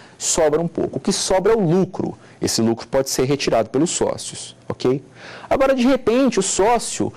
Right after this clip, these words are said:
começa a pegar todo o dinheiro da empresa pra ele, porque ele precisa da grana, ele precisa do dinheiro. Então, ele pega tudo pra ele, não deixa que pague ninguém. Esse tipo de situação pode ser considerado uma fraude.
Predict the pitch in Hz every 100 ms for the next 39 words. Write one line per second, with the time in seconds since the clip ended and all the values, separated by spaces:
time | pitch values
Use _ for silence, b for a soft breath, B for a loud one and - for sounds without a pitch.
0 | B B 185 208 - 214 190 190 - 233
1 | 247 302 269 208 196 180 185 175 170 165
2 | 170 - 180 123 120 - - _ _ _
3 | - _ _ - _ - - 147 147 -
4 | 147 156 151 135 120 104 107 - 139 131
5 | 135 131 143 131 120 113 117 - - -
6 | - - 160 - 160 151 - 165 165 180
7 | 143 131 - - - B B B B 139
8 | 139 - 110 - 135 156 175 156 147 143
9 | 107 - _ - _ - B B B 190
10 | - - - 131 - - 107 - 151 110
11 | - B B B - 170 175 226 214 226
12 | - 135 127 135 - 120 104 110 147 -
13 | 190 165 107 123